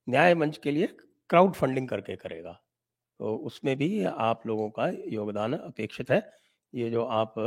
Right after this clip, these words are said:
देख रहे हैं, ये क्षत्रिय जो हमारे बीच, जिसको हम intellectual क्षत्रिय कहते हैं, वो जो क्षत्रिय भाव है,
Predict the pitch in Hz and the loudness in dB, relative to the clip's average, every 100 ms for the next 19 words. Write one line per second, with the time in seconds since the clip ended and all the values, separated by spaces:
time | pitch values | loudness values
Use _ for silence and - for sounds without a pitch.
0 | 110 - 110 113 110 110 110 107 208 - | -4 -8 -2 -2 0 -2 2 4 2 0
1 | _ _ _ _ _ _ _ - - _ | _ _ _ _ _ _ _ -6 -6 _
2 | _ _ _ _ _ _ _ _ _ _ | _ _ _ _ _ _ _ _ _ _
3 | _ _ _ _ _ _ _ _ - 113 | _ _ _ _ _ _ _ _ -2 2
4 | 123 208 - _ _ _ _ _ _ _ | 2 0 -8 _ _ _ _ _ _ _
5 | _ _ _ _ _ _ - - 135 - | _ _ _ _ _ _ -2 0 0 4
6 | 165 143 147 - - _ _ _ _ 120 | 8 8 6 -2 -20 _ _ _ _ -2
7 | 120 117 120 117 120 120 120 143 - 131 | 0 2 2 4 2 0 -4 -6 -10 -10
8 | - _ _ _ _ _ _ _ _ 113 | -14 _ _ _ _ _ _ _ _ -10
9 | - 117 117 117 117 127 123 - 135 120 | -4 0 0 -2 -2 -2 -4 -2 -4 -4
10 | 135 - 139 127 110 - 113 117 123 120 | -10 -4 0 0 0 -2 -4 -2 -2 -2
11 | 120 110 123 - 139 120 110 113 110 113 | -4 -6 -8 -6 -2 2 4 4 4 0
12 | - | -4